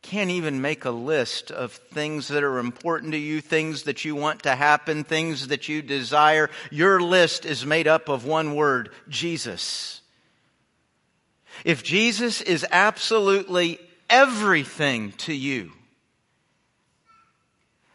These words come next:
then what I just read makes sense. If Jesus is everything, then I believe that the,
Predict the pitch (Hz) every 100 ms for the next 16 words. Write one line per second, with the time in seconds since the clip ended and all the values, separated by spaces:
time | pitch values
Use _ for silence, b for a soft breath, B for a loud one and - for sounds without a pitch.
0 | _ _ _ _ 135 135 135 131 117 117
1 | - 110 95 98 - - 82 - - -
2 | - _ _ _ _ _ _ _ _ _
3 | _ _ _ _ _ _ _ _ _ _
4 | _ _ _ _ B B 175 127 202 254
5 | 233 254 - 226 190 214 214 180 185 156
6 | 170 156 151 175 180 170 180 190 240 247
7 | 196 196 185 180 165